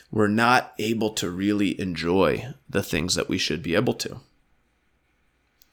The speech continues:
So each week we'll talk about whatever it is we're gonna start, and every episode one's gonna be mindset and goals, right? We're gonna really focus in on just getting our minds right in that specific area. And then the next week we'll talk about the next thing.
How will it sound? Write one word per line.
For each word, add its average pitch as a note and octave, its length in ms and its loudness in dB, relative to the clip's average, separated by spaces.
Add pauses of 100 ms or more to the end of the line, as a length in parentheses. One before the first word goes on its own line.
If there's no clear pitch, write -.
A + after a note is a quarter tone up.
(640)
So C#3 220 6
each F3 320 4
week A#2 300 2
we'll B2 100 4
talk G#2+ 320 2
about A2 400 6
whatever G#2+ 300 4
it B2+ 80 4
is F#2 180 2
we're G#2+ 80 0
gonna G2 140 0
start, A2 500 4
and G#2 180 2
every A#2 280 6
episode A2 400 4
one's G2 240 0
gonna F#2+ 160 0
be F#2+ 100 2
mindset F#2 520 2
and G2+ 120 -6
goals, A1 540 -2
right? D2+ 260 -6
We're F2+ 100 -6
gonna F2 160 -4
really F2 240 0
focus F#2 440 -2
in F2+ 160 -4
on E2+ 100 -2
just E2+ 320 -4
getting G#2 240 -2
our G#2+ 140 2
minds F#2 360 0
right F2+ 320 2 (200)
in G2 180 -2
that F#2+ 160 0
specific - 480 -4
area. D#2 360 -2 (640)
And F#2 160 -4
then E2+ 440 -2
the F#2 120 -6
next F2 260 -2
week G2 160 -2
we'll F#2 80 -6
talk F2+ 240 -2
about F#2 220 -6
the D#2+ 80 -10
next E2+ 240 -6
thing. B1+ 320 -6